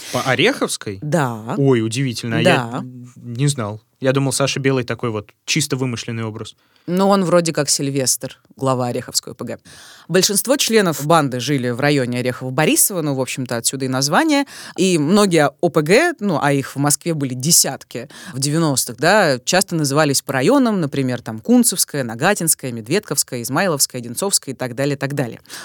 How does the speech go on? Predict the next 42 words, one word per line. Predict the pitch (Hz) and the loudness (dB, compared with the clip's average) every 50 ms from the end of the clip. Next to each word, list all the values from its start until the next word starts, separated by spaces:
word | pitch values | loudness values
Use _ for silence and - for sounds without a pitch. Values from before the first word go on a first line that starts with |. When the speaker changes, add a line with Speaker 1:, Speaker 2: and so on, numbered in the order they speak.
| - - | 0 2
Speaker 2:
Многие | 196 214 233 262 233 208 208 170 | 4 6 6 6 4 4 2 4
О | - 202 180 | 4 2 4
П | - - 202 | 4 2 2
Г | 190 175 190 180 151 135 | 2 4 4 4 4 2
в | 120 | 2
дальнейшем | 127 156 160 165 190 180 156 135 - - 131 120 | 0 0 0 2 2 2 2 2 0 -2 -2 -2
вошли | 123 143 143 - 156 143 135 | 0 0 0 0 0 0 0
в | |
состав | - - 151 - - - 139 131 - - | 0 2 2 2 2 2 0 0 -2 -6
этой | 113 - - 120 123 | -8 -6 -4 -2 0
Ореховской, | 135 143 139 131 - 165 170 - - - 277 262 | 2 2 2 0 0 -2 -2 -2 -2 -2 -4 -4
потому | - 185 - 147 147 180 | -4 -4 -2 0 0 0
что | 196 - - 147 | 0 -2 -2 0
она | 139 156 165 | 0 0 2
была | 170 160 147 139 | 2 2 0 2
самой | 135 - - - - 175 185 190 190 170 147 147 | 4 4 4 4 4 4 4 4 4 2 0 -2
мощной | 151 151 151 156 175 175 - - 233 240 | 0 0 0 0 0 0 -2 -2 -2 -4
и | - - 185 | -2 -2 -2
авторитетной | 156 143 - 156 139 131 - - 143 160 180 202 | -2 -2 -2 -4 -4 -4 -2 -2 -2 -2 -2 -2
на | 196 170 147 | -2 -2 -4
тот | 143 131 120 | -4 -6 -6
момент. | 131 117 113 - - - _ _ | -6 -8 -10 -12 -14 -20 _ _
Speaker 1:
Такая | - 123 95 101 95 | -10 -8 -8 -8 -8
криминальная | - - 131 139 139 131 123 123 120 120 | -4 -2 -2 0 0 0 -2 -2 -4 -4
агломерация | 117 127 123 127 117 107 98 95 - - 104 | -4 -4 -4 -4 -4 -6 -6 -8 -8 -4 -2
Speaker 2:
Совершенно | - 202 180 185 - 262 262 277 | 0 0 0 2 2 4 4 4
Speaker 1:
получается. | 254 240 196 151 135 | 4 4 4 4 4
Speaker 2:
верно. | 139 165 | 2 2
Ну, | 202 208 | 4 4
как | 202 185 175 | 4 2 2
бы | 139 139 | 0 -2
такая, | - 147 - - 226 269 269 220 165 139 123 120 117 - - | -2 0 2 4 6 6 6 6 6 4 2 0 -2 -6 -8
ну, | 131 175 160 113 113 117 | -6 -6 -6 -6 -8 -8
русская | 113 151 165 - - - 240 | -4 -2 0 2 4 4 4
<laughs> | 208 | 6
мафия, | 262 - 226 - - - 240 - | 4 4 2 2 0 2 2 2
если | 175 165 147 - - | 2 0 0 0 0
Speaker 1:
Ну | 262 311 | 0 0
Speaker 2:
можно | - - - | 0 0 0
Speaker 1:
да. | 147 | -2
Speaker 2:
так | 151 139 - | -2 -2 -2
сказать. | - - 165 170 240 330 - | -2 -2 0 0 0 -2 -2